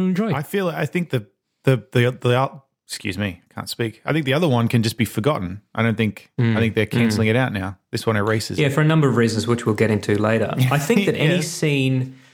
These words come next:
Speaker 3: from the old movie that's in this is going to be considerably darker.
Speaker 2: Mm. Yeah,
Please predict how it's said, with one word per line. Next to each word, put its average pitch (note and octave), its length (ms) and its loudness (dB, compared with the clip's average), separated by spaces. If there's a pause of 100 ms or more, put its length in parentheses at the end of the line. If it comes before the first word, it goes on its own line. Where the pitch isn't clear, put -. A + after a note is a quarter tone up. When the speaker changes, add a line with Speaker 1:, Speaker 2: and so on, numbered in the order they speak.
(120)
Speaker 3:
from A#2 380 2
the A2+ 100 2
old A#2 280 0
movie B2 360 0
that's A#2 240 -4
in B2+ 280 0
this D3 280 -2
is A#2 200 -4
going A2 260 0
to - 100 -8
be A2 440 -2
considerably C3+ 800 -2
darker. A2 580 -2 (340)
Speaker 2:
Mm. A2+ 440 0 (480)
Yeah, A#2 300 -2